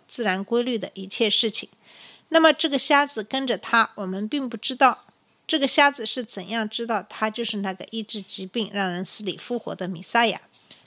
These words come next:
可能是别人告诉他们。那么这两个瞎子称他为大卫的子孙，后来称呼他为主。那么就像耶稣医治那个患有血漏的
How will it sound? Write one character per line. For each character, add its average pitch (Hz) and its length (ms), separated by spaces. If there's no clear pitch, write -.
可 254 140
能 269 140
是 320 180
别 226 200
人 220 180
告 370 240
诉 214 140
他 185 240
们。 165 160
那 339 80
么 339 120
这 381 160
两 226 220
个 190 80
瞎 262 260
子 190 240
称 240 260
他 247 220
为 180 180
大 233 220
卫 226 160
的 175 100
子 - 220
孙， 226 260
后 - 240
来 180 180
称 226 300
呼 220 160
他 220 240
为 190 160
主。 - 200
那 320 100
么 320 100
就 339 180
像 285 240
耶 277 160
稣 294 200
医 269 180
治 262 140
那 247 180
个 202 140
患 247 240
有 202 120
血 - 280
漏 240 160
的 208 200